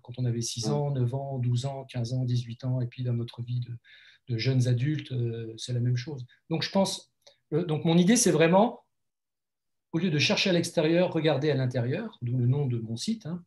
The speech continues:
Speaker 1: euh, Ma Petite Voix Intérieure.
Speaker 2: Oui.
Speaker 1: Et vous allez découvrir à la fois, euh, les ressources que vous avez, vous allez être étonné de voir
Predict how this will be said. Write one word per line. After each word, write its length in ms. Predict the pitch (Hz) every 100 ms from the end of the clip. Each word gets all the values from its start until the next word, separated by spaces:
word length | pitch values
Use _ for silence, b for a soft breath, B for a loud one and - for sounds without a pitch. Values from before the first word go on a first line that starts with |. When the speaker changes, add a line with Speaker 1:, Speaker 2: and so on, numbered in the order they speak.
| 135
Speaker 1:
euh, 140 | 127
Ma 120 | 120
Petite 280 | 123 127 127
Voix 140 | 117 117
Intérieure. 440 | 120 117 165 185 B -
Speaker 2:
Oui. 180 | 110 131
Speaker 1:
Et 160 | 143
vous 140 | 131 156
allez 140 | 170
découvrir 540 | 165 165 180 175 170 175
à 100 | 175
la 120 | 170
fois, 380 | - 175 160 151
euh, 280 | - 135 135 139 - _ _ -
les 80 | 160
ressources 360 | 170 175 185 -
que 80 |
vous 200 | 143 127
avez, 220 | 131 143 185
vous 120 | 131
allez 140 | 127
être 380 | 131 127 - - -
étonné 360 | 147 156 165
de 80 | 127
voir 400 | 120 147 147 -